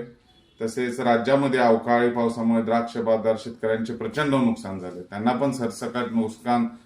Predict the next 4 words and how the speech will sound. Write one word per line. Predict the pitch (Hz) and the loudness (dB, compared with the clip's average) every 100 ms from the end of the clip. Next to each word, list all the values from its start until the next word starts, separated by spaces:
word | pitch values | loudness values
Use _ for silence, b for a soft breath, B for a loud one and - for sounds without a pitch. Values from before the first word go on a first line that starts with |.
| B | B
भरपाई | 117 117 113 127 123 123 | 0 0 0 2 4 4
द्यावी, | 117 101 85 - - b b b | 4 2 0 -6 -18 b b b
अशी | 104 131 131 113 113 | -6 -2 -2 -2 0
यावेळी | 113 113 113 107 | 4 6 4 2